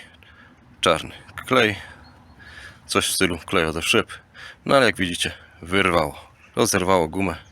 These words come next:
i po gumie. Także te gumki tutaj zbytnio nie mogą. Nie zdają po prostu egzaminu. Także prawdopodobnie trzeba będzie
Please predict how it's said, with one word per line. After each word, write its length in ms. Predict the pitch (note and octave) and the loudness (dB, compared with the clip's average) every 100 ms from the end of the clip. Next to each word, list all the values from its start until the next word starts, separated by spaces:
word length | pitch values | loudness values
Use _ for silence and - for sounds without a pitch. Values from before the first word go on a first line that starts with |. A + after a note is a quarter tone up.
| - | -6
i 100 | C#3+ | -4
po 160 | - G#2+ | -2 0
gumie. 220 | F#2+ C#2+ - - | 0 -2 -10 -4
Także 300 | F#2+ F2 E2+ - - - - - - - - | -2 -2 -6 -12 -20 -20 -20 -20 -20 -20 -2
te 120 | D3 | 0
gumki 360 | G#2 G#2 G2+ F#2 | 2 0 0 -4
tutaj 220 | E2+ F2+ | -4 -6
zbytnio 420 | E2+ F2+ - F2+ - - - - - - - _ - - - - - - - - - | -4 -4 -2 -4 -6 -16 -20 -20 -20 -20 -20 _ -20 -20 -20 -20 -20 -20 -20 -20 -6
nie 100 | G2 | -2
mogą. 360 | F#2+ D2+ D#2+ D2+ - - - - - - - - - - - | 0 0 -4 -8 -14 -20 -20 -20 -20 -20 -20 -20 -20 -20 0
Nie 100 | B2 | 0
zdają 260 | F#2+ F2+ F2 | 4 2 0
po 100 | D#2+ | -6
prostu 300 | D2 - - - | -6 -8 -12 -8
egzaminu. 500 | F#2 E2 G2 F#2+ D#2 - - - - _ | -6 0 2 0 -2 -10 -20 -20 -20 _
Także 340 | G2 F2+ E2+ - - - - - - - _ _ _ | -2 -2 -4 -10 -20 -20 -20 -20 -20 -20 _ _ _
prawdopodobnie 640 | - A2+ G#2+ - E2+ F2+ F2+ | 0 2 0 0 0 0 0
trzeba 240 | - D2+ | 0 0
będzie 380 | D2 D2 C2+ C2+ | -4 -8 -10 -12